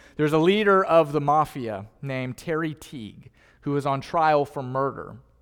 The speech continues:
So when he learned that a man on the, the, one of the jurors' name was Fogarty,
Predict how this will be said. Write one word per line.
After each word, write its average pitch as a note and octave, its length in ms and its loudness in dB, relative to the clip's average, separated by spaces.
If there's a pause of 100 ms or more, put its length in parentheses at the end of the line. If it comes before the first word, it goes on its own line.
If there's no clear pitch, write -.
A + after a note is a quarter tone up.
(760)
So C#3 240 2
when D3 280 0
he D#3 160 -4
learned F3+ 540 2 (400)
that C#3+ 300 2
a D3 60 0
man F#3 360 4
on F3+ 180 2
the, D#3 360 4
the, C#3+ 300 -4 (200)
one E3 180 -4
of D#3+ 80 -2
the D3 80 -2
jurors' D3+ 520 2
name D3 200 -4
was C3 140 -4
Fogarty, C#3+ 840 0